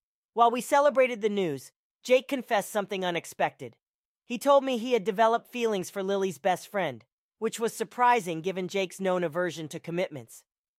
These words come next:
This new revelation added an extra layer of complexity to our tightly knit group.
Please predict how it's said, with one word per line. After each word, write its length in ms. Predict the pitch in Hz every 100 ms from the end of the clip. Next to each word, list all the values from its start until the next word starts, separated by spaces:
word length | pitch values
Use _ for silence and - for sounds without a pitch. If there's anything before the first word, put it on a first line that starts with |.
| _ -
This 200 | 220 208
new 220 | 226 240
revelation 640 | 233 220 214 214 208 196 185
added 260 | 202 202
an 140 | 190 190
extra 360 | 233 247 - 247
layer 260 | 220 214
of 140 | 208 -
complexity 680 | 202 - 226 220 190 151
to 160 | 139 180
our 100 | 156
tightly 400 | - 190 180 175
knit 220 | 170 160
group. 340 | 156 170 120